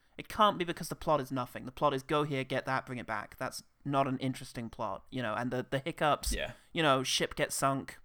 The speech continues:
Speaker 1: all is lost moment resolved
Speaker 2: Mm.
Speaker 1: almost immediately. The plot is not the focus here, and I doubt there was an edit where it was. Okay, fine."
Speaker 2: Yeah.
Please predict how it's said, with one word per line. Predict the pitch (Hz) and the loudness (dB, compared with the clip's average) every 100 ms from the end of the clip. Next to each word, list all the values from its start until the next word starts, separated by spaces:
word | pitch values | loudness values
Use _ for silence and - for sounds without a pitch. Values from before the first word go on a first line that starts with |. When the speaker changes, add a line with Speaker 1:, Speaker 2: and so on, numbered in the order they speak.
| - | 0
Speaker 1:
all | 160 156 | 4 4
is | - | 4
lost | 143 - | 2 2
moment | 135 127 123 | -2 -2 -4
resolved | 127 127 127 127 | -4 0 0 0
Speaker 2:
Mm. | |
Speaker 1:
almost | 127 120 | -2 -2
immediately. | 113 117 113 - 113 - - - | -4 -8 -6 -6 -8 -10 -12 -6
The | |
plot | 160 - 185 180 | 0 6 6 6
is | 170 | 4
not | 151 | 0
the | 139 | 0
focus | - 127 117 - | -2 -2 -4 -6
here, | 113 | -6
and | 117 | -6
I | |
doubt | 123 135 131 135 | -2 2 2 0
there | |
was | 123 | -6
an | 120 | -6
edit | 117 120 | -4 -6
where | 123 117 | -6 -8
it | 101 | -6
was. | 113 80 - - | -8 -8 -10 -6
Okay, | - 131 | -6 -4
fine." | 107 139 104 - _ _ _ _ _ _ - | -4 -4 -4 -8 _ _ _ _ _ _ -10
Speaker 2:
Yeah. | 101 65 | -8 -8